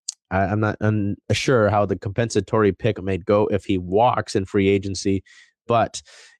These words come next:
with the rest of the season going on and how he looked against Baltimore, looked good as a three technique, the versatility that Leonard Williams can bring you. Uh, Pete Carroll guy, I mean, in terms of being at U S C, I would imagine that Seattle looks to bring Leonard Williams back.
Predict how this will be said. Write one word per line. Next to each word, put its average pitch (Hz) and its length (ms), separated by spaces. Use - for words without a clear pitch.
with 104 580
the 107 80
rest 110 300
of 117 80
the 104 80
season 120 340
going 107 300
on 110 180
and 95 100
how 104 200
he 110 100
looked 101 220
against 90 280
Baltimore, 120 380
looked 98 160
good 104 140
as 95 100
a 90 80
three 123 200
technique, 113 440
the 101 140
versatility 120 680
that 123 100
Leonard 113 220
Williams 113 360
can 92 180
bring 117 220
you. 147 260
Uh, 95 280
Pete 117 220
Carroll 120 360
guy, 110 420
I 101 40
mean, 101 320
in 101 120
terms 107 260
of 98 100
being 107 200
at 95 80
U 107 220
S 95 120
C, 123 360
I 110 140
would 107 260
imagine 104 540
that 98 120
Seattle 98 460
looks 101 540
to 101 100
bring 98 300
Leonard 98 220
Williams 92 360
back. 95 360